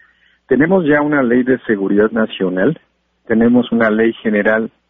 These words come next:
del Sistema Nacional de Seguridad Pública y a una ley de seguridad interior.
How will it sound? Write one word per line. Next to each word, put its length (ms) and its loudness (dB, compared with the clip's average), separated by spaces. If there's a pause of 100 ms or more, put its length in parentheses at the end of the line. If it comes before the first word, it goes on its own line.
(420)
del 240 -2
Sistema 400 -2
Nacional 560 -2
de 140 0
Seguridad 500 -2
Pública 520 -4 (520)
y 100 4
a 80 2
una 240 -2
ley 220 0
de 160 0
seguridad 440 0
interior. 520 0